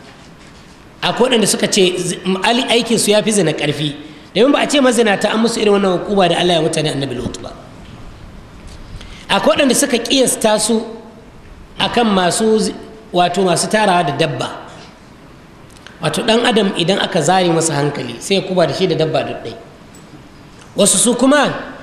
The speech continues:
dabbobi ke ba su sha'awa sai ya je ya tara da akuya ko tunkiya ko wata dabba mai kama da wannan. To,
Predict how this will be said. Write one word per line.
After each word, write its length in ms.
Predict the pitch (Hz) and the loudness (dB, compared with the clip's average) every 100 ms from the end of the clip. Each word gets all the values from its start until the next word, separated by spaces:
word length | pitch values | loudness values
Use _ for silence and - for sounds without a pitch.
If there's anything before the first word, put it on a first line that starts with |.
| - - | -16 -4
dabbobi 500 | 151 226 190 247 254 | 0 2 4 4 2
ke 160 | - 180 | 2 2
ba 140 | 180 | 2
su 120 | - | 0
sha'awa 280 | - 135 135 | -4 -4 -2
sai 300 | - 202 208 | 0 2 2
ya 60 | 156 | 2
je 180 | 202 190 | 2 2
ya 60 | 170 | 2
tara 340 | 190 196 190 | 0 2 2
da 100 | 151 147 | 0 -4
akuya 300 | - 165 - - - - - - - - - - - - | -2 -2 -2 -6 -14 -18 -20 -20 -20 -20 -20 -20 -16 -2
ko 140 | 180 | 0
tunkiya 480 | 180 202 196 165 127 - - - - - - - - - - - - - - - - - - - | 2 2 2 -2 -4 -6 -14 -20 -20 -20 -20 -20 -20 -20 -20 -20 -20 -20 -20 -20 -20 -20 -20 -4
ko 160 | 208 220 | 4 4
wata 160 | 220 | 6
dabba 320 | 214 247 196 202 | 4 4 4 4
mai 120 | 180 | 2
kama 240 | 180 185 | 2 2
da 80 | 165 | 2
wannan. 320 | 147 147 127 - - - - - - - - - - - - - - - - - - - - - | 2 0 -2 -8 -14 -18 -20 -20 -20 -20 -20 -20 -20 -20 -20 -20 -20 -20 -20 -20 -20 -20 -20 -20
To, 60 | - | -20